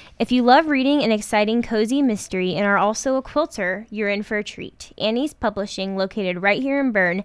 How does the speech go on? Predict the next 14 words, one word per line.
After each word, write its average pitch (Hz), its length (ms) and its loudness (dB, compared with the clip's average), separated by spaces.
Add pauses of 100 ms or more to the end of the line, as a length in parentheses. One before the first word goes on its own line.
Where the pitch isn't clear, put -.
has 208 220 -4
launched 196 280 -4
a 208 60 -2
brand 202 280 0
new 285 140 0
mystery 202 400 -4
quilt - 400 -4
stitch - 260 -10
along 185 300 -6
series 185 480 -8 (280)
in 233 180 0
which 214 220 -2
you'll 233 320 0
join 214 520 -2